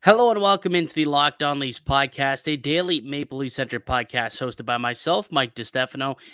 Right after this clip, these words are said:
and my co-host, Dave Morisuti. Today's episode is brought to you by Game Time. Download the Game Time app, create an account,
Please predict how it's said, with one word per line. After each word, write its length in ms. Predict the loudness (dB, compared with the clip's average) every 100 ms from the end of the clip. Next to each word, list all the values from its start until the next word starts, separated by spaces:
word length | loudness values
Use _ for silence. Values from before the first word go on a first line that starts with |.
| _
and 160 | -2 0
my 80 |
co-host, 580 | 2 4 4 2 -2 -4 -12 -6
Dave 320 | -4 -2 -2
Morisuti. 920 | -4 -4 -2 -2 -4 -2 -2 0 -2 -6 _
Today's 300 | 0 2 2
episode 440 | 2 -2 -2 0 -2
is 120 | -4
brought 300 | 0 0 0
to 80 | -4
you 80 |
by 260 | 0 0 0
Game 380 | -2 -6 -6 -2
Time. 340 | 2 2 0 -4
Download 320 | -2 -2 -6
the 60 | -6
Game 220 | -6 -4
Time 280 | -4 -2 0
app, 240 | -2 -2
create 160 | -4 -4
an 60 |
account, 340 | -4 -2 -2